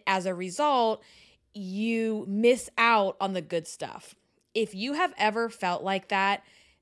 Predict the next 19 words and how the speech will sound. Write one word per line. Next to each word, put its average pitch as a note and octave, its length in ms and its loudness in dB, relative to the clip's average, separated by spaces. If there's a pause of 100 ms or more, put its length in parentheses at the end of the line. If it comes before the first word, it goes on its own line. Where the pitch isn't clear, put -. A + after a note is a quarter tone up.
(100)
this G#3 440 0
episode G3+ 640 0 (140)
is F3 180 -6
gonna F3+ 280 -4
be E3+ 200 -6
for F3 160 -10
you D3 360 -8
because F#3 260 -6 (100)
I G3 160 0
am B3+ 120 -2
gonna C#4 160 -4
be C4+ 100 -8
talking F#3+ 440 -4
about E3+ 460 -2 (440)
why F3+ 760 2 (400)
being A#3 300 -2
afraid A#3+ 400 0
of G3+ 100 0
happiness B3+ 840 -4